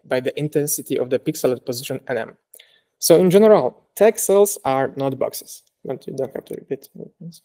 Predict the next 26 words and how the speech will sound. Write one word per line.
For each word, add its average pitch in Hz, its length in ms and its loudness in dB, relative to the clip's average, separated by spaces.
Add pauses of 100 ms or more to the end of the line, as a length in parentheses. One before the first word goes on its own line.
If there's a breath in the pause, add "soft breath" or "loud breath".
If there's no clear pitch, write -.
(600 soft breath)
Uh, 123 480 0 (200)
a-, - 200 0
armed 214 300 6
with 185 140 4
this 175 240 2
representation, 160 680 2
we 151 80 0
can 151 300 0
now 156 160 4
discuss 147 500 0
what 139 120 -6
happens 196 300 -2
to 165 60 -6
the 143 120 0
Fourier 143 400 2
spectra - 720 -4 (140)
of - 140 -6
our 160 140 8
image 196 400 0 (260)
as - 300 0
it - 260 -10
undergoes 147 680 2 (420)
resampling. 135 460 -6 (2500)
So, - 260 -6 (500)
um, 120 420 -4
yeah, - 180 -4